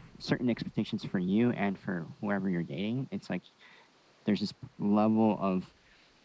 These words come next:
the spirit of man, like the fear of man. There's, uh, there's lust, there's the flesh, and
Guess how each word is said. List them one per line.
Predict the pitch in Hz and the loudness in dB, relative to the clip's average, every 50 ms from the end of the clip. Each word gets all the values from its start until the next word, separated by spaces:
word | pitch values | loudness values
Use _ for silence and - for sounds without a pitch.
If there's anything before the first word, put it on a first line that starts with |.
| _ | _
the | - 104 | -4 -4
spirit | - - - - 117 113 110 110 107 101 - | -4 -4 -4 0 2 4 4 4 4 2 0
of | - 101 90 90 101 | -2 -4 -4 -2 0
man, | 104 98 98 98 101 120 139 151 147 _ _ - | 0 0 0 0 0 0 -2 -2 -4 _ _ -10
like | 101 98 | -10 -6
the | - 107 | -6 -8
fear | - - - 110 104 107 113 120 | -10 -6 -2 0 2 2 4 2
of | 120 117 131 | 2 0 0
man. | 127 127 131 135 143 139 135 110 | 0 0 0 0 0 0 0 -2
There's, | 95 98 92 92 90 85 82 - 73 | -2 -2 -2 -2 -4 -6 -8 -10 -10
uh, | 85 85 - _ | -10 -12 -12 _
there's | - 90 90 87 - - - - | -6 -4 -4 -4 -6 -10 -8 -4
lust, | 92 92 98 107 120 123 - - - - _ - | 0 2 4 4 2 2 -2 -8 -14 -16 _ -6
there's | 98 95 87 87 87 82 - - _ | -4 -2 -2 -2 -2 -4 -6 -14 _
the | - | -20
flesh, | - - - - 92 92 92 - - - - | -18 -14 -6 -4 -2 -2 -2 -2 -4 -6 -4
and | - 98 98 | -2 0 0